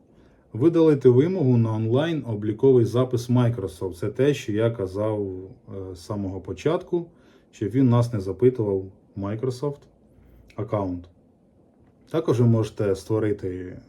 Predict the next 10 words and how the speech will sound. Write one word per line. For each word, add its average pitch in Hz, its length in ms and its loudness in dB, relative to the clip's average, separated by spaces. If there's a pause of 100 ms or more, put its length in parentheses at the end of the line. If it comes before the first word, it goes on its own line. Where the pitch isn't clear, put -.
(120)
е, 104 140 -8
якийсь 98 460 -4
обліковий 98 520 -2
запис, 185 560 -2 (520)
який 107 260 -2
захочете, 110 680 -4 (260)
під 104 140 -10
яке 107 260 -2
ім'я 107 280 0
вже 98 440 -2